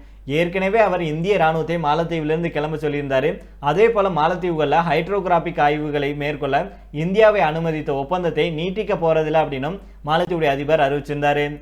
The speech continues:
இது மட்டும் இல்லாம மாலத்தீவுல யார் அதிபராக பொறுப்பேற்றாலும் முதல்ல இந்தியாவுக்கு தான் அதிகாரப்பூர்வ பயணத்தை மேற்கொள்வாங்க.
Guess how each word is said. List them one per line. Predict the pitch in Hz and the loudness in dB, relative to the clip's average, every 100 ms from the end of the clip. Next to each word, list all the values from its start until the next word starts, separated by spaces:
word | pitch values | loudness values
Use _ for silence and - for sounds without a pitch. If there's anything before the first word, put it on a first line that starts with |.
| - - - | -18 -20 -8
இது | 160 175 | -2 0
மட்டும் | 180 185 | 0 0
இல்லாம | 226 180 151 175 | 2 2 0 -2
மாலத்தீவுல | 147 170 196 196 165 147 | 0 0 0 0 0 2
யார் | 135 175 | 4 4
அதிபராக | 190 156 165 180 170 165 | 4 2 0 2 2 2
பொறுப்பேற்றாலும் | 156 147 156 160 151 131 151 175 - - | -2 -2 0 0 2 0 -2 -8 -16 -8
முதல்ல | 151 214 247 | 0 2 2
இந்தியாவுக்கு | 190 160 175 202 175 | 0 0 2 2 2
தான் | 156 180 | 0 2
அதிகாரப்பூர்வ | 147 160 196 190 170 156 151 | 2 2 0 0 -2 -2 0
பயணத்தை | 151 143 151 156 | 0 -2 -2 -4
மேற்கொள்வாங்க. | 156 147 147 147 147 151 151 | -4 -4 -2 0 0 0 -4